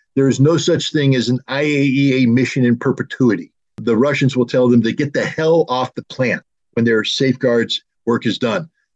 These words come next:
Uh, Russia will not allow a permanent presence of I A E A inspectors unless there is a safety issue that then the I A E A would tell the Russians,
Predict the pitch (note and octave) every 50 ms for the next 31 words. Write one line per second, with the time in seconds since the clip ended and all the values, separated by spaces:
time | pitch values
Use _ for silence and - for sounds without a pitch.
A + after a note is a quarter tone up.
0 | _ - A2+ A2 A2 C3+ C#3 C3+ - D3+ B2+ A2+ G#2+ G#2 A2 A#2+ B2 C#3 E3 E3
1 | D#3 D#3 E3 D#3+ D3+ C3+ A2+ G#2 G2+ - - - C3+ C3 B2+ B2+ B2 A#2+ - -
2 | B2 A#2+ A2+ A#2+ A#2 - A#2+ F#2 - - A#2 B2 B2 B2+ B2+ A#2+ B2 B2 A2 A#2
3 | A#2 A#2 A#2 A2+ A2+ A2 G#2+ - - - - D3 C#3+ C#3 A2+ G#2+ G2+ G2 - _
4 | _ _ _ _ - C#3+ C#3 C3 B2+ B2+ D3 F#3+ G#3+ G3 D3 - - - - -
5 | _ _ _ _ _ - B2 B2+ B2+ C3 C#3 C3+ C#3 C#3+ C#3+ B2+ G#2+ - - B2
6 | A#2+ A#2 A#2 A#2 A#2 - - - - - - F#3+ G#3 G#3+ E3+ - - C#3 A2+ F#2+
7 | E2 F#2+ F#2+ - - - G2 F#2+ A#2+ C#3+ C#3 - _ - A#2 C3 B2+ B2+ B2 -
8 | - - A#2+ C3 C3 B2+ B2 B2+ C#3 - - _ _ - C3+ C3 B2+ A2+ B2+ B2+
9 | C3 C3 B2+ C3 C3 B2+ B2+ B2 A#2+ A2+ A2+ A2+ - - B2+ A#2 A2+ A#2 A2+ A#2
10 | A#2 A2 - - A#2+ A#2 A2+ - -